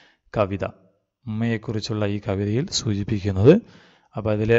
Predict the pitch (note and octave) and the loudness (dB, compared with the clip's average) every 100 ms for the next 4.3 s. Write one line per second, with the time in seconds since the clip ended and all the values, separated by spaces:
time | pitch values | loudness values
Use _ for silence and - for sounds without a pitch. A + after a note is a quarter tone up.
0 | - G#2 G#2+ A2 A2+ A2+ A#2 D#3 A2 A2 | 4 6 6 4 0 2 -2 -2 -6 -4
1 | A2+ A2 G#2+ G#2 G2+ - C3+ A#2 A2 A2 | -2 -2 0 -2 -2 -4 -4 -4 -6 -6
2 | G#3+ G2+ G2+ A2 G#2 G#2+ C#3+ G#3 - - | -6 -8 -4 -4 -4 -4 -4 -6 -16 -20
3 | _ _ _ A#2 G#2+ G#2+ A2 - A2 A2 | _ _ _ -8 -6 -4 -2 -2 0 -2
4 | C#3 A2+ | -2 -4